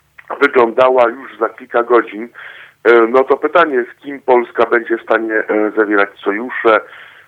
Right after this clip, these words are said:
e, aby skutecznie zawalczyć, e, o, m, europejskie środki, e, w sytuacji, gdzie faktycznie,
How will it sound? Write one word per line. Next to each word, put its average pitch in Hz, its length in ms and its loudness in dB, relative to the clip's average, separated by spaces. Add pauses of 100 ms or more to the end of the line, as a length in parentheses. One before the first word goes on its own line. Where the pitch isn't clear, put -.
(120)
e, 120 200 4
aby 156 400 0
skutecznie 135 480 -4
zawalczyć, 113 800 -4
e, 98 200 -6 (120)
o, 107 280 0
m, 98 220 -14
europejskie 101 640 -4
środki, - 540 -6 (640)
e, 120 340 -2
w 113 100 -16
sytuacji, 135 440 -2
gdzie 123 140 -6
faktycznie, 117 560 -4